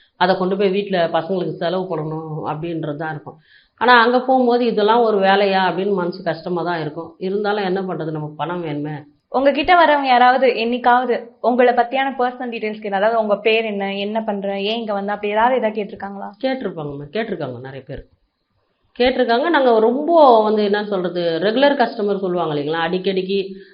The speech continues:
Speaker 1: இப்போ அடிக்கடிக்கு வந்து கூப்பிடுறவங்க கிட்ட நம்ம பர்சனலி எல்லாமே சொல்லுவோம், ஷேர் பண்ணுவோம். அவங்க வந்து முடிஞ்ச அளவுக்கு நம்மளுக்கு வேலைக்கு போக முடியல, ஒரு நாளைக்கு உடம்பு சரியில்லை, வீட்டுல படுத்துட்டோம்னா கால் பண்ணாக்கா, ஏதோ ஒரு ஆயிரம், ஐந்நூறு செலவுக்கு கொடுத்து,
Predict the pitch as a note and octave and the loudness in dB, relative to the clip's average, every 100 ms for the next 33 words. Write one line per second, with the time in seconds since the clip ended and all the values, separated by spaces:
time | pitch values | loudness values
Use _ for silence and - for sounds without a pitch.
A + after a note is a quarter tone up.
0 | _ - F3+ F#3 F3 F#3 G3+ G3+ G#3+ A3 | _ -10 -2 2 4 4 2 2 2 0
1 | G3 F#3 F#3 G3 F#3 E3+ D#3+ D#3+ D#3+ G3+ | 0 0 -2 -2 0 -2 -2 -4 -6 -6
2 | B3 A#3 G#3+ G3+ G3 G3 G#3+ G#3 E3+ F3 | -2 0 0 2 0 0 -2 0 2 0
3 | F3+ F3+ E3 E3 C3+ - F3+ F3+ D3+ C3 | -2 -6 -8 -6 -8 -4 -4 -4 -8 -8
4 | - - _ _ _ - B3+ D4 C#4 B3 | -12 -16 _ _ _ 6 6 8 6 4
5 | B3+ C#4 C4+ C#4 C4+ A#3 A3 C4+ C4+ A3 | 4 2 2 6 8 8 6 2 0 0
6 | G3 G3+ A3 G#3 G#3 F#3 F#3+ G3 F#3 F#3+ | 4 4 4 0 0 0 2 2 2 -2
7 | F3+ F#3 G3 F#3+ E3+ F3 F3+ F3+ F3 D#3+ | -2 -2 -2 -4 -4 -4 -6 -6 -6 -8
8 | E3 D#3 D#3 F#3+ - _ _ _ - G3 | -10 -10 -8 -8 -10 _ _ _ 2 2
9 | F#3+ E3+ D#3+ F3+ G#3+ F#3 F3+ E3 D#3+ D#3+ | 2 0 0 2 0 0 0 2 0 0
10 | D#3+ D#3 D#3 E3+ A3+ F3+ E3 E3 D#3+ A3+ | -2 -4 -4 -4 -4 -2 -2 -2 -6 -8
11 | F#3+ F#3 F#3 F3 | -8 -10 -6 -8